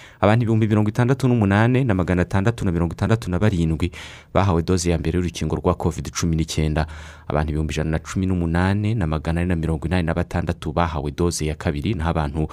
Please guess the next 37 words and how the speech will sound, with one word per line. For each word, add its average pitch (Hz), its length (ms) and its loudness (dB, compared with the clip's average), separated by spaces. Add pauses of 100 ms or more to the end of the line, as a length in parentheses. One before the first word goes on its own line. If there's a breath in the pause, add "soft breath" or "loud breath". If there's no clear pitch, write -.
(320 loud breath)
ibihumbi 78 280 -2
bine 90 180 0
na 90 80 0
magana 80 260 -2
abiri 76 120 -4
na 78 60 0
mirongo 76 220 -4
irindwi 73 200 -4
na 85 100 -2
batandatu 90 440 -4
bahabwa 76 380 -4
doze 82 280 0
ishimangira. 76 680 -2 (400 loud breath)
Kuva 78 160 -4
gukingira 78 440 -4
byatangira, 85 760 0
abantu 92 260 -2
miliyoni 104 380 0
zirindwi, 87 540 0 (320 loud breath)
ibihumbi 95 320 0
mirongo 95 320 2
inani 107 420 2
n'abantu 92 280 2
mirongo 85 280 0
icyenda 98 380 0
na 95 160 2
bane 98 360 2
bamaze 80 540 0
nibura 95 380 4
guhabwa 87 440 -2
doze 90 300 0
imwe 87 120 0
y'urukingo 80 380 0
rwa 90 180 0
covid 78 360 -4
cumi 87 220 -2
n'icyenda. 80 500 0